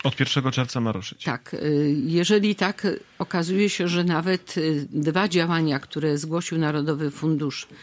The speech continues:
Speaker 2: teleradioterapia i, mm, brachyterapia, no nie, nie zostały przez szpital jakby zaakceptowane, tylko ten pierwszy, więc te pieniądze też będą mniejsze, ale już w tej chwili szpital ma w plecy, można powiedzieć, ponad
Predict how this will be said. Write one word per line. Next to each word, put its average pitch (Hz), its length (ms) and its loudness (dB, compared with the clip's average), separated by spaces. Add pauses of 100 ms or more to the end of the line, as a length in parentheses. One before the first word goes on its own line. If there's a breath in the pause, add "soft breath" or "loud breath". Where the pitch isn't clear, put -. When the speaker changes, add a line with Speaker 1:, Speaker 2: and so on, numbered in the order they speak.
(360 loud breath)
Speaker 2:
teleradioterapia 151 1300 0
i, 151 360 -2
mm, 131 560 0 (160)
brachyterapia, 151 880 0
no 175 160 2
nie, 160 200 2
nie 165 260 2
zostały 160 400 -2
przez - 380 -4 (260 loud breath)
szpital 151 400 -2
jakby 143 280 -2
zaakceptowane, 147 1400 -2
tylko 156 320 -6
ten 147 220 0
pierwszy, 151 540 -2 (680 loud breath)
więc 185 180 2
te 190 120 2
pieniądze 180 440 4
też 160 200 -2
będą 160 320 2
mniejsze, 160 600 4
ale 165 200 2
już 175 180 0
w - 40 -12
tej 233 140 4
chwili 160 340 -2
szpital 165 460 -2
ma 139 180 2
w - 100 -14
plecy, 143 340 -4
można 147 300 -2
powiedzieć, 139 500 -6
ponad 139 340 -2